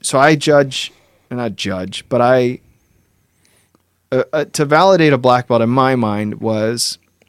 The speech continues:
you know, who gave you the black belt? Okay, that's legit. Um, so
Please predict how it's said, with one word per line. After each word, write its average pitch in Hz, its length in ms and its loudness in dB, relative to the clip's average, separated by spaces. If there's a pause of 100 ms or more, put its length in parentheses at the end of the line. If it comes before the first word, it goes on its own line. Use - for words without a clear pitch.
(260)
you 135 120 -2
know, 107 300 -4 (220)
who 185 140 0
gave 160 260 2
you 135 100 2
the 123 120 -2
black 110 320 -2
belt? 95 400 -6
Okay, 123 480 -4 (240)
that's - 200 -8
legit. 107 460 -2 (680)
Um, 113 540 -2 (500)
so 127 520 4